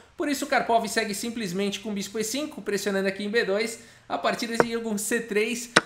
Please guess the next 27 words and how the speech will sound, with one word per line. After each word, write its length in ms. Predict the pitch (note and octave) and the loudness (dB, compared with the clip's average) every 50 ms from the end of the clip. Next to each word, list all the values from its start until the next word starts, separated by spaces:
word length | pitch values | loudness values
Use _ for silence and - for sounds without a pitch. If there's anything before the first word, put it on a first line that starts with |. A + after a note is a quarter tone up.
| - - _ _ | 2 -8 _ _
torre 280 | C#4 D#4 E4 D4 C4 C4+ | 4 6 8 8 6 6
por 180 | C4 C4+ C4+ B3 | 2 0 -2 2
B 120 | B3+ A#3+ | 2 2
dois, 220 | A#3+ A3+ A3 G#3+ - | 4 4 0 0 0
capturando 460 | - A3 G3+ - - G3 G3 G3+ G3 | -2 -4 -4 -2 -2 0 0 0 -2
o 20 | |
peão, 240 | F#3+ G3 F#3+ F3 E3+ | 2 2 2 2 2
dama 220 | D#3+ D3+ D#3 D#3 D#3 | 0 -2 -2 -4 -4
C 180 | - - E3 | -4 -2 -2
um, 300 | D#3+ G3+ C4+ E4 E4+ D#4+ | 0 2 2 4 4 4
atacando 420 | C#4+ - B3+ A#3 - G#3 G#3 G3 G3+ | 4 2 0 -2 -2 -2 -2 0 0
aí 140 | G#3+ A3+ | 0 0
a 60 | B3 - | 0 0
torre. 340 | - F#3+ F#3 F#3 F#3+ G#3 G#3 | 0 -2 -2 0 -2 -4 -6
E 160 | G#3 A3 A3+ | -4 -2 -2
aqui 240 | F#3+ E3 - - F3 | -2 -2 0 0 0
o 80 | F#3 | 0
Karpov 600 | F3+ F3+ E3+ C#3+ C3+ - D3 D3+ D3+ C#3+ D3 C#3 - - - - - _ _ | 0 -2 -4 -4 -2 -2 0 0 0 0 -2 -8 -12 -14 -20 -20 -20 _ _
vai 240 | C3 B2+ C3 C3+ C#3 C#3+ | -6 -4 -4 -2 -2 -4
já 200 | C#3 B2+ D3+ D3+ | -2 -2 0 0
pra 140 | D3+ E3 D3+ | 0 0 -2
um 80 | C#3 C3+ | 0 0
lance 300 | C3+ C3+ C3 - - C3+ | 0 -2 -4 -4 -6 -6
muito 340 | C3+ D3 F#3 A#3 C4+ - | -4 -2 -2 -2 -4 -2
bacana. 500 | G#3+ F#3+ D3+ - - D#3+ D#3+ E3 E3 E3 - - - - _ _ _ - | -4 -4 -4 -2 -2 -2 -2 -2 -2 -6 -10 -16 -20 -20 _ _ _ 0
Cavalo 720 | - F3+ G3+ F3 C3+ C3+ D#3 F3 G3+ G#3+ G#3+ G#3+ G#3 E3+ | 4 4 4 4 4 2 4 4 4 4 4 4 2 6
G 380 | C#3 B2+ B2 B2 C3 G3 A3+ | 6 6 6 6 2 2 0